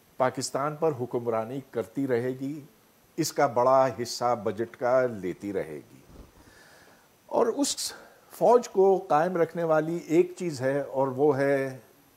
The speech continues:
कश्मीर। हमने चार जंगें लड़ी हैं जिसमें से तीन कश्मीर के ऊपर थी। सन सैंतालीस, सन, अ, अ,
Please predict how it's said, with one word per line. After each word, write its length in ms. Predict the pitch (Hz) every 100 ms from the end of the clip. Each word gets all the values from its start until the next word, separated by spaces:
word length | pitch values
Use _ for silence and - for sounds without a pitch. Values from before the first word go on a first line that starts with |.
| _ _ _
कश्मीर। 320 | 127 - 98 82 _ _ _ _ _ _ _ _ _ _ _ _ _ - _ _ _ _ _ _ _ _ -
हमने 600 | 180 202 208 202 196 147 - - _ _ _ _ _ _ _
चार 240 | 147 147 180
जंगें 320 | 156 160 160
लड़ी 300 | 135 135 147
हैं 220 | 147 151
जिसमें 320 | 131 131 139
से 260 | 131 139 135 131 123 _ _ _ _ _
तीन 460 | 175 190 175 147 113 _
कश्मीर 400 | 139 - 147 147
के 140 | 139 135
ऊपर 280 | 113 104 101
थी। 260 | - 82 _ _ _ _ _ _ _ _ _ _ _ _ _ _ _ _ _
सन 200 | - 143
सैंतालीस, 540 | 139 131 127 131 147 143
सन, 560 | 139 - 139 131 123 117 - - _ _
अ, 60 |
अ, 60 | 120